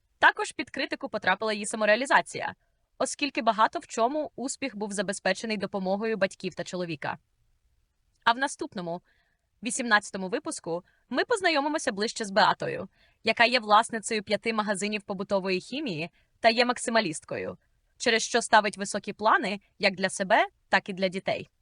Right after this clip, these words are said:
Вона виховує сина з донькою і вважає, що потрібно брати від життя максимум,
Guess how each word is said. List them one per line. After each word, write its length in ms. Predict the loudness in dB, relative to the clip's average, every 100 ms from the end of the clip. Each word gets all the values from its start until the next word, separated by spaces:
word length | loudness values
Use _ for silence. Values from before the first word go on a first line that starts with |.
| _ _ _ _ _
Вона 220 | 2 4 4
виховує 480 | 4 -2 0 -4
сина 420 | -2 -4 -2 -2 -4 -12
з 100 | -6
донькою 580 | -4 -4 -8 -8 -10 -14 -6
і 100 | 4
вважає, 520 | 6 8 6 6 0 _ _ -14
що 220 | -6 -4
потрібно 380 | -2 -2 -2 4
брати 300 | 4 4 -2
від 120 | -6
життя 340 | -8 2 2
максимум, 640 | 4 0 -2 -10 -8 -10